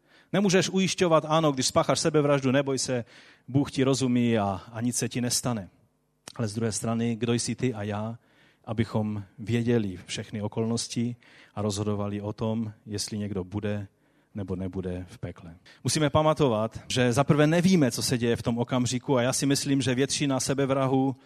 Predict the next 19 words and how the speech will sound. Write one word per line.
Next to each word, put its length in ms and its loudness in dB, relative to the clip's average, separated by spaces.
kteří 300 -4
skočí 360 -6
z 40 -2
Nuselského 560 2
mostu, 280 2
než 180 4
dopadnou 380 2
dolů, 400 2
tak 160 -2
už 160 0
desetkrát, 720 -4
tisíckrát 560 -6
litovali 460 -8
tohoto 380 -12
kroku. 360 -14
Musíme 300 4
brát 260 2
v 60 -8
úvahu 640 4